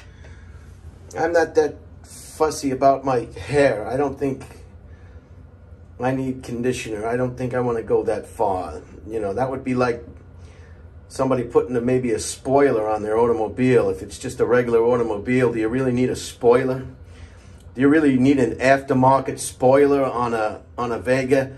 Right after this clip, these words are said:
or a, a, a, a, and, uh, you know, a, a Taurus? I mean, all right, what's over here? This must be the blow dryer. I can feel it through the bag. That's a blow dryer.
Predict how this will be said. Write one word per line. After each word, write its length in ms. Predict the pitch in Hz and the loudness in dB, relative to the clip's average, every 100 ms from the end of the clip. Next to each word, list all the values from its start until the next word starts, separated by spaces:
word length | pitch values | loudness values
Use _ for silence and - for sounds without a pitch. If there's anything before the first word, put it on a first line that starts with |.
| - - - - - - | -20 -20 -20 -20 -20 -14
or 280 | - 110 107 | -8 -6 -6
a, 240 | 98 95 82 - | -8 -12 -14 -14
a, 60 | 101 | -12
a, 1160 | 98 92 - - 71 65 - - - - - | -10 -12 -16 -16 -16 -16 -20 -20 -20 -20 -16
a, 200 | 78 - - | -14 -12 -6
and, 240 | 110 98 | -6 -6
uh, 380 | 90 98 95 92 90 - - - - - - - - - - 87 - - | -12 -12 -12 -14 -16 -20 -20 -20 -20 -20 -20 -20 -20 -20 -14 -14 -16 -10
you 100 | 117 | -6
know, 500 | 95 85 82 - - - - - - - - | -6 -8 -12 -14 -16 -18 -20 -20 -20 -20 -20
a, 260 | 73 - - | -20 -18 -18
a 40 | |
Taurus? 720 | - - 131 139 143 139 - - - | -8 2 4 4 0 -4 -12 -18 -12
I 60 | 113 | -8
mean, 320 | 117 120 - - - - - - - - - - - | -6 -6 -8 -16 -20 -20 -20 -20 -20 -20 -20 -20 -14
all 60 | 98 | -10
right, 100 | 90 | -6
what's 220 | 123 - | -6 -4
over 200 | 113 107 | -4 -4
here? 200 | 104 92 | -8 -8
This 180 | - - | -10 -8
must 200 | 120 - | -8 -6
be 80 | 117 | -6
the 80 | |
blow 260 | 90 117 131 | -4 -2 -2
dryer. 440 | 117 139 135 135 - - - - - - - - - - - - 523 415 415 - - - - - - - - - - - | 0 0 0 0 -4 -16 -20 -20 -20 -20 -18 -12 -12 -12 -20 -12 -8 -8 -10 -18 -20 -20 -20 -14 -12 -12 -18 -20 -18 -4
I 140 | 120 | -2
can 120 | 131 | -2
feel 260 | 127 139 135 | -2 2 4
it 120 | 127 | 4
through 100 | 131 | 0
the 80 | 123 | -2
bag. 360 | 104 117 110 107 | 2 4 4 0
That's 160 | 110 | -6
a 40 | 117 | -4
blow 260 | 107 104 | 0 2
dryer. 400 | 104 101 98 95 | 2 -2 -4 -6